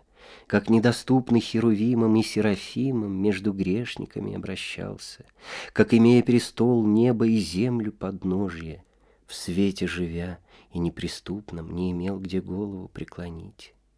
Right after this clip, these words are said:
как богатый стал нищим, а мы нищетой его обогатились. Вспомним, как облачённый светом, словно ризою, тленной одевался одеждой, как, давая пищу всякой плоти,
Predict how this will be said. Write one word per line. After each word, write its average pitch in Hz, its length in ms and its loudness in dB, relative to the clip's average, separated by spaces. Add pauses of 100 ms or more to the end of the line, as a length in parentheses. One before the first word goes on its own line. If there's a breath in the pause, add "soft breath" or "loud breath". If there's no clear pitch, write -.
(420 loud breath)
как 98 240 -4
богатый 95 540 -2
стал 73 300 -8
нищим, 80 680 -10 (540 soft breath)
а 73 160 -6
мы 78 160 -2
нищетой 78 580 -8
его 76 220 -10
обогатились. 73 960 -12 (400 loud breath)
Вспомним, 95 720 0
как - 220 -4
облачённый 95 680 0
светом, 87 600 -8
словно 85 420 -4
ризою, 85 580 -8 (600 loud breath)
тленной 92 600 2
одевался 90 540 -6
одеждой, 85 680 -10 (440 soft breath)
как, 101 200 -2
давая 101 380 4
пищу 101 420 -4
всякой 104 400 -4
плоти, 92 560 -6